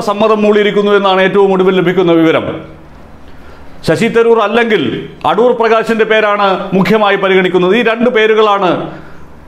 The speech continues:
സംഘടനാ തെരഞ്ഞെടുപ്പ് നടത്തുന്നതിന് വേണ്ടി കേരളത്തിൽ രൂപീകരിക്കാൻ ഉദ്ദേശിക്കുന്ന അഡ്വോക്ക് കമ്മിറ്റിയുടെ അധ്യക്ഷ സ്ഥാനത്തേക്ക് പരിഗണിക്കുന്നത്. അടൂർ പ്രകാശിന്റെ പേര് പരിഗണിക്കുന്നത്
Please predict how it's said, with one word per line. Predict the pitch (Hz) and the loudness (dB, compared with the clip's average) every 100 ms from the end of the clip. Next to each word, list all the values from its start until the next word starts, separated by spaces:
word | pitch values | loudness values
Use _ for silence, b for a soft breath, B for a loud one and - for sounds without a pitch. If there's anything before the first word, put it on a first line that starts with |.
| - - 185 | -20 -6 -4
സംഘടനാ | 220 214 220 220 214 | 0 0 2 0 0
തെരഞ്ഞെടുപ്പ് | 208 214 208 202 214 208 196 - 175 | 0 0 -2 0 0 2 0 0 0
നടത്തുന്നതിന് | 190 196 214 202 208 208 | 0 -2 -2 0 0 0
വേണ്ടി | 202 220 233 | 0 -2 0
കേരളത്തിൽ | 202 208 202 208 202 196 - - - 160 | 0 0 0 0 0 0 -2 -8 0 2
രൂപീകരിക്കാൻ | 208 214 202 202 202 196 | 2 2 0 0 0 2
ഉദ്ദേശിക്കുന്ന | 190 190 - 196 185 | 2 0 0 0 0
അഡ്വോക്ക് | 185 220 214 214 202 | 2 2 2 0 -2
കമ്മിറ്റിയുടെ | 202 180 196 196 185 | -2 0 0 2 2
അധ്യക്ഷ | 190 196 185 | -2 0 -2
സ്ഥാനത്തേക്ക് | 185 180 175 165 147 | 0 -2 0 0 2
പരിഗണിക്കുന്നത്. | 165 160 147 135 120 113 139 | 2 2 2 2 2 0 0
അടൂർ | 196 196 | 0 0
പ്രകാശിന്റെ | 202 202 202 202 185 | 0 0 0 0 0
പേര് | 208 202 | 0 0
പരിഗണിക്കുന്നത് | 196 196 190 202 202 | 0 0 0 0 2